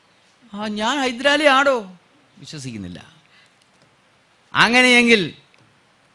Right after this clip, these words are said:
നളചരിതൻ രണ്ടാം ദിവസത്തിലെ നളൻ്റെ മൂന്നാം പദം, അത് മാരഥനാശില, അതൊന്ന് പാടാൻ പറയും. ഹൈദരാലി മാത്രമാണ് അത് മാരഥനാശിയിൽ പാടുന്നത്. അത് "ദൈതേ നീ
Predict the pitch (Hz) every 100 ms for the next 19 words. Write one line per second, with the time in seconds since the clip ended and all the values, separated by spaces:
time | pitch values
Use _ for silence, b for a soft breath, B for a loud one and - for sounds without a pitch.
0 | _ - 123 165 214 226 220 208 196 202
1 | 208 214 202 196 190 185 185 175 170 190
2 | 190 175 185 202 196 175 160 117 - _
3 | _ _ _ - 139 139 156 151 156 147
4 | 143 117 95 - _ _ _ _ _ _
5 | _ _ - 120 143 120 120 127 107 90
6 | - _ _ _ _ _ _ _ _ _
7 | _ _ - 151 165 190 196 175 180 196
8 | 190 165 156 151 170 165 160 151 147 123
9 | 127 117 98 76 b b b b 180 220
10 | 190 165 143 - _ _ _ _ 135 160
11 | 208 208 226 214 190 180